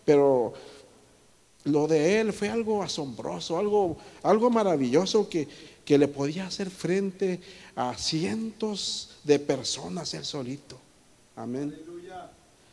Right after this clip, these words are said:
Speaker 1: Aleluya. Pero quisiera tocar unos puntos acerca de este hombre, de que, eh,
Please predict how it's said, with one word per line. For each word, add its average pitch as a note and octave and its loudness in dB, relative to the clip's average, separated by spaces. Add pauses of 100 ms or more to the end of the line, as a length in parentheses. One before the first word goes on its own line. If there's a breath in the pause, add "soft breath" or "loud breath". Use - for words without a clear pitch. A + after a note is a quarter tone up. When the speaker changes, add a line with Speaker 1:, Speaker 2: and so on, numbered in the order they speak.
(260 soft breath)
Speaker 1:
Aleluya. B2+ 0 (360 loud breath)
Pero F3+ 6 (760)
quisiera C4 6
tocar A3+ 6
unos A3 4
puntos G3 0 (200 loud breath)
acerca E3+ 2
de D3+ 2
este D3+ -2
hombre, D3 2
de C3+ 2
que, B2+ 0 (300 loud breath)
eh, A#2+ 0